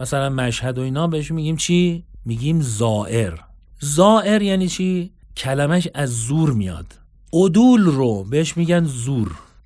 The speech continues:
یعنی شما پشت بکنید به یه چیزی، بهش می‌گن زور. به این قول دروغ رو، قول فسق رو، اینها رو بهش می‌گن زور، قول زور.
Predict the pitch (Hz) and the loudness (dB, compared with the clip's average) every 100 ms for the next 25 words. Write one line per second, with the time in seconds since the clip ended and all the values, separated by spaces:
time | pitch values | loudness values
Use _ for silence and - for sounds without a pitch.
0 | - 127 156 135 135 143 117 87 - - | -8 -2 -2 -2 -4 -2 -4 -6 -12 -6
1 | - 202 190 - 135 123 127 123 110 117 | 2 4 2 -4 -8 -6 -4 -6 -6 -6
2 | 117 110 - 113 127 156 170 170 - - | -6 -6 -8 -8 -4 -2 -2 -4 -14 -10
3 | 127 135 147 156 156 120 120 143 107 80 | -8 -4 -2 0 0 -2 0 0 0 -4
4 | - - 95 90 90 - - - - 190 | -16 -12 -8 -8 -10 -16 -20 -14 2 4
5 | 233 208 185 131 147 170 220 175 139 135 | 6 4 2 0 2 4 6 4 2 0
6 | 107 90 - _ - 180 202 196 - - | -2 -4 -12 _ 2 4 4 2 -2 0
7 | 190 180 - 135 123 110 92 - _ 135 | 2 2 0 -4 -4 -4 -6 -14 _ -8
8 | 127 143 156 147 139 151 156 147 123 147 | -4 -2 -2 -2 -6 -6 -4 -4 -4 -6
9 | 139 123 117 113 117 104 107 127 175 196 | -4 -2 -2 0 -2 -2 -4 0 2 2
10 | 170 | -2